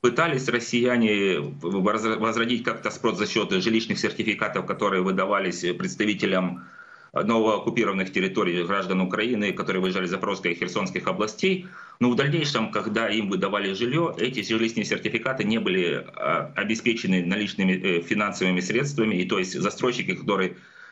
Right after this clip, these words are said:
продали жилье по, по жилищным сертификатам, на данный момент не могут получить те денежные средства.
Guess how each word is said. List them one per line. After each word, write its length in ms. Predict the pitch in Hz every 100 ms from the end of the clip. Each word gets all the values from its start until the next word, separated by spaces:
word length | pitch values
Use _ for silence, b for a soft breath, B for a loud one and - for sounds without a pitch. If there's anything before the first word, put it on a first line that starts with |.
| B
продали 380 | 110 110 110 92
жилье 380 | 95 98 104 90
по, 180 | 71
по 140 | - 92
жилищным 400 | 98 95 - 92
сертификатам, 580 | 92 95 - 160 120 98
на 80 |
данный 240 | 98 104 98
момент 320 | 95 123 120
не 120 | 107
могут 300 | 107 107 87
получить 460 | 90 90 - 113 -
те 140 | 101
денежные 540 | 95 101 92 92 87 87
средства. 600 | - 80 71 - 71